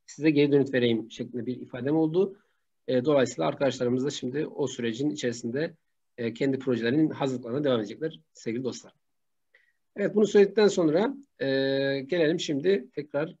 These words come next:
farklı bir ekran paylaşımıyla veri analizi kısmına. Şimdi, e, sevgili, e, dostlarım şuradan hemen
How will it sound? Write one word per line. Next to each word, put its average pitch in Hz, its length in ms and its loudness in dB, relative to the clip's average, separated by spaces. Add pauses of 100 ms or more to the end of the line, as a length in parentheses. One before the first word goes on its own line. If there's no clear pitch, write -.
(180)
farklı 135 280 -8
bir 131 80 0
ekran 127 280 -6
paylaşımıyla 123 540 -4
veri 147 180 2
analizi 120 360 0
kısmına. 139 460 -10 (2250)
Şimdi, 208 280 0
e, 165 260 4 (1120)
sevgili, 175 400 0
e, 151 200 0 (1500)
dostlarım 147 400 -4
şuradan 147 360 -2
hemen 151 340 -2